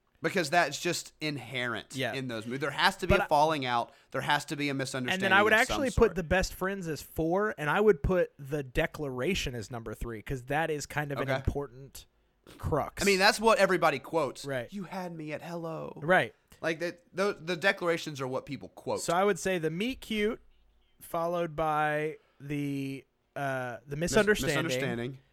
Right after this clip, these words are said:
Speaker 2: followed by the, uh, Declaration. Then I would either, so I'm gonna,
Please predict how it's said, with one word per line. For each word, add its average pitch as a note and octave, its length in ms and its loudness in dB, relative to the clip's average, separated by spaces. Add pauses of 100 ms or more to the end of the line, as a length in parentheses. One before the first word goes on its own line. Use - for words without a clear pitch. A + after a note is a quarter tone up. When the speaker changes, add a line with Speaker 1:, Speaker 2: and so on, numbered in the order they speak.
(160)
Speaker 2:
followed E3 580 0
by D3 680 0
the, C3+ 640 -8 (140)
uh, B2 460 -8 (120)
Declaration. E3 800 -2 (520)
Then G3+ 200 2
I G#3+ 120 4
would G#3 260 6
either, G#3 460 0
so F3+ 200 0
I'm F#3 100 4
gonna, G3 140 -6